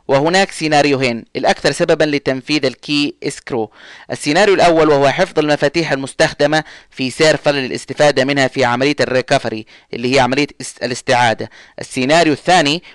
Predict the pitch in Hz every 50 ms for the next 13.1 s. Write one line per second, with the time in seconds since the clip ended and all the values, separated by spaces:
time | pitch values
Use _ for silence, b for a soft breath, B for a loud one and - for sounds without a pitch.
0 | B B - 135 131 135 135 - - 139 139 135 131 131 123 - - 147 147 156
1 | 160 165 B B B B B - - 123 123 123 127 127 135 131 131 127 127 -
2 | - - 160 147 151 147 135 - - 120 117 - 135 123 123 139 147 147 160 175
3 | 170 B B B B B _ - - 123 123 123 123 120 117 123 127 127 156 160
4 | - - 156 139 131 - - 127 123 135 127 - 120 127 110 120 135 165 - b
5 | b b b b - - 127 127 131 139 143 139 - - - 156 143 - - 135
6 | 120 - 151 147 - - 156 127 120 127 123 131 143 - - 127 120 - 123 123
7 | 127 139 143 131 - - - 139 143 143 - 147 139 139 135 131 - - - 147
8 | 139 - 156 160 156 B B B B B B B B B - 147 135 143 151 160
9 | 175 196 180 156 - 139 143 143 147 143 143 - 147 147 156 170 180 - _ _
10 | _ 147 139 139 135 123 123 120 117 113 113 110 B B B B B B - 131
11 | 135 135 131 117 135 - 143 143 160 160 156 - 147 135 127 127 123 127 160 160
12 | 143 139 156 190 - - _ _ - 147 139 135 147 151 139 135 - 156 151 151
13 | 143